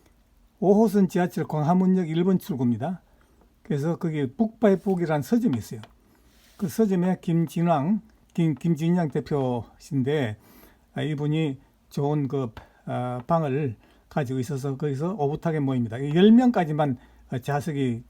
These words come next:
제한되어 있기 때문에, 에, 빨리 신청을 하셔야 됩니다. 선착순 열 명입니다. 근데 교육 내용은, 이 얘기 내용은, 어, 우리 다 관심 가지고 있는, 어, 요로법에 대한 거,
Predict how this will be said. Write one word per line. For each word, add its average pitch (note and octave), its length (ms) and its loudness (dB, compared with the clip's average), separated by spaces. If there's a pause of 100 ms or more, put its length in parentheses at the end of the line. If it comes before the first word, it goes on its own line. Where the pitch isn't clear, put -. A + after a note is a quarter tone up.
(240)
제한되어 D#3+ 420 2
있기 A#2 160 -6
때문에, B2 520 -4 (560)
에, B2 360 -6 (800)
빨리 F3+ 180 -2
신청을 D3+ 400 -4
하셔야 C#3+ 240 -4
됩니다. B2 440 -4 (240)
선착순 F#3 680 -2 (500)
열 C#3+ 140 -2
명입니다. B2 540 -4 (800)
근데 F#3+ 260 0
교육 G#3+ 300 4
내용은, G#3+ 680 2 (380)
이 F3+ 140 4
얘기 G3+ 180 4
내용은, E3+ 460 0 (640)
어, C#3+ 440 -2 (220)
우리 D#3+ 240 -4
다 D3+ 180 -2
관심 D3+ 320 -4
가지고 D3 280 -2
있는, C3+ 300 -2 (760)
어, B2 240 -6
요로법에 D3+ 460 -2
대한 B2 260 -4
거, C#3+ 200 -6